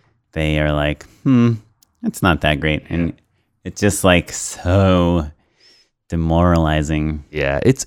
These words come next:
Speaker 2: it's rough, but, you know, it's also the point of what a table read is.
Speaker 1: Yeah, and it's
Speaker 2: You know?
Speaker 1: necessary, and it's, w-, everything will get better. And it's just, the biggest thing is just, in my experience, is to know who is, like, getting what you're going for
Speaker 2: Mm-hmm.
Speaker 1: and trusting them,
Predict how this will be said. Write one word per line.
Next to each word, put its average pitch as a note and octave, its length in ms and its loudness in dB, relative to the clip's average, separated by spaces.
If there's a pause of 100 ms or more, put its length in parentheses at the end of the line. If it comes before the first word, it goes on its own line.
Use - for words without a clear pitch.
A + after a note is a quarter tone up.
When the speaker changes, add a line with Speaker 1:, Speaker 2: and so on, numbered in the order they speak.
Speaker 2:
it's F3 200 0
rough, A#2 320 4
but, - 160 4
you A2+ 100 4
know, G#2 240 4
it's - 160 0
also G2+ 340 2
the E2+ 120 -2
point E2 360 -4
of D#2+ 120 -2
what D#2 140 -4
a - 40 -14
table - 260 -6
read - 180 -8
is. - 100 -6
Speaker 1:
Yeah, - 220 4
and - 180 4
it's G2+ 80 4
Speaker 2:
You F2 60 2
know? B2 100 6
Speaker 1:
necessary, E2 540 2
and F2 180 2
it's, E2 220 -2
w-, F#2 200 -4 (120)
everything E2+ 680 0 (120)
will E2+ 240 2
get D2 280 -2
better. D2+ 460 0 (160)
And E2 340 -6 (460)
it's G#2 240 -2
just, G#2 480 2
the G#2 80 0
biggest G2 380 4
thing F#2 180 4
is E2+ 160 0
just, - 500 -2 (140)
in F2+ 140 0
my F2 140 4
experience, E2 420 -2
is D#2+ 120 -4
to - 120 -4
know E2 540 2 (680)
who B2 300 6
is, F#2+ 160 2
like, F2 220 2 (100)
getting F#2+ 340 6
what F2+ 120 4
you're F2 140 0
going F2+ 300 4
for A#2+ 380 4
Speaker 2:
Mm-hmm. F#2 220 -4
Speaker 1:
and E2+ 240 0
trusting E2+ 480 0
them, F#2+ 420 2